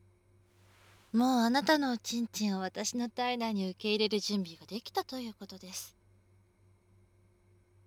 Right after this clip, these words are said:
これは、責任を取って私の中にたっぷりと精液を注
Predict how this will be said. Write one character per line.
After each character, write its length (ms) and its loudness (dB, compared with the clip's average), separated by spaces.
こ 100 0
れ 180 2
は、 160 4
責 340 -2
任 240 4
を 60 0
取 160 4
っ 20 -12
て 140 0
私 400 0
の 80 6
中 260 2
に 140 0
た 280 -4
っ 20 -8
ぷ 140 -2
り 120 0
と 120 0
精 260 2
液 220 0
を 80 0
注 120 0